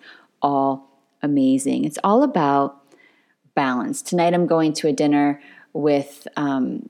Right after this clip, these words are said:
family friends, and I'm making a tarte tatin, and it's going to be amazing, and I'm going to love it. But that also means that I probably won't have my Sunday croissant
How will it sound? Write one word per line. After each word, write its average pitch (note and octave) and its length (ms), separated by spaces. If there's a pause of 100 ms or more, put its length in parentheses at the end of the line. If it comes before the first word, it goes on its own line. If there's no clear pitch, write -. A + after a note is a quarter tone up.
family D3+ 340
friends, C#3+ 640
and D#3+ 140
I'm F#3 100
making A3+ 320
a C4 60
tarte D4 400
tatin, F4 320 (180)
and A3+ 140
it's B3 120
going C#4 260
to C#4+ 60
be C4+ 140
amazing, C4+ 560
and D3 100
I'm C#3+ 140
going C#3+ 320
to C#3+ 400 (220)
love C3 380
it. - 400 (360)
But C#3+ 100
that D3 140
also G3 260
means D#3 320
that C3 100
I C3 120
probably C3 560
won't B2 280
have A#2+ 240
my B2+ 240
Sunday B2+ 640
croissant - 580